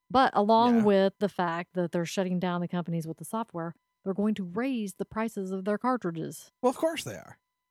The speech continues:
Speaker 2: This is, this is what is wrong. And I, I, I've said this all the time. And I think it's funny that it's finally affecting you, 'cause previously, this kind of technology snafu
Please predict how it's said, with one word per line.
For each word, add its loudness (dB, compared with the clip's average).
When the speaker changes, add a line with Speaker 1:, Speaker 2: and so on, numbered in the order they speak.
Speaker 2:
This -4
is, -2
this 0
is -4
what 2
is 0
wrong. -4
And -2
I, 2
I, -2
I've 0
said -2
this -4
all 0
the -6
time. -12
And 4
I 4
think 2
it's -4
funny 2
that 0
it's -6
finally 0
affecting -4
you, -8
'cause -14
previously, 0
this 2
kind 0
of -2
technology -2
snafu -2